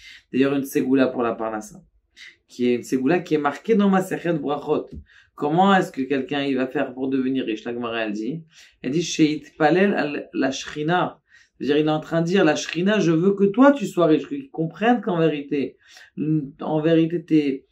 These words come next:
c'est marqué que Parnasato me'ofefet lo ketzipor. Sa Parnasato, elle va se décupler comme un oiseau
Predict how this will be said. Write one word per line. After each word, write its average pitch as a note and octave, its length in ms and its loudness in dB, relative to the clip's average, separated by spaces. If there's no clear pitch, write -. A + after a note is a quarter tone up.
c'est D3+ 120 -8
marqué E3 260 2
que D#3+ 60 4
Parnasato B3 1040 8
me'ofefet A3 1200 6
lo A#3 240 4
ketzipor. E3+ 680 0
Sa - 180 0
Parnasato, F#3+ 640 2
elle G#3 120 2
va E3+ 100 2
se D3 480 2
décupler A3+ 680 2
comme F#3 200 2
un F3+ 100 0
oiseau E3 540 2